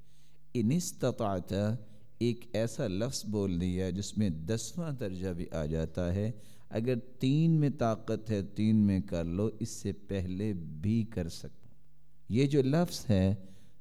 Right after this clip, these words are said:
کہ وہ سمجھے گا نہیں، وہ ایک الگ حکم ہو گیا، لیکن ختم کرنے میں کوئی حرج نہیں ہے۔ تو گویا ان دس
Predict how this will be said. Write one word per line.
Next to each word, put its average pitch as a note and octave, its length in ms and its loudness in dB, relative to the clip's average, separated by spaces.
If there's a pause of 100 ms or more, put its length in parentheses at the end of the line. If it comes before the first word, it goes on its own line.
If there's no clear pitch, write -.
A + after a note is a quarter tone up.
(100)
کہ A#2 100 4
وہ A2 160 6
سمجھے B2+ 720 6
گا G#2 120 6
نہیں، F#2+ 320 6 (200)
وہ A2 120 0
ایک A2+ 260 -2
الگ A#2 160 0 (260)
حکم E3 280 0
ہو D#3+ 180 0
گیا، E3+ 180 -6 (560)
لیکن A#2 380 4
ختم F3 640 4
کرنے G#2 500 6
میں F2+ 340 4 (360)
کوئی A#2+ 320 2
حرج C3 680 0
نہیں D2+ 260 2
ہے۔ G1+ 160 -8 (1160)
تو F#2+ 80 -2 (100)
گویا D#3 300 8
ان A#2+ 380 10
دس F3+ 240 4